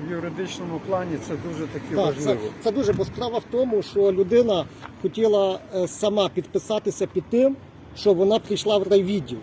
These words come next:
Speaker 2: Ре-, той от. І тому я так розумію, що вони вже не знали, що зробити, щоб, е, узаконити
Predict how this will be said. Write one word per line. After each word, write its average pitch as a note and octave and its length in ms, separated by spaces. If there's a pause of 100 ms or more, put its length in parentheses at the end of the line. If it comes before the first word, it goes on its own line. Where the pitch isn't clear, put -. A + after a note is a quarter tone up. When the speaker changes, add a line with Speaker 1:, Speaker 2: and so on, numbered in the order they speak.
(760)
Speaker 2:
Ре-, G3+ 380
той G3 100 (100)
от. D#3 140
І G3 40
тому A#3+ 380 (280)
я A#3 180
так G3 140 (100)
розумію, F#3 440
що G#3 220
вони G#3 240
вже G#3+ 200
не G#3 140
знали, E3+ 460 (400)
що A3 200
зробити, F3 680 (260)
щоб, F3+ 360
е, F#3 300
узаконити F#3 840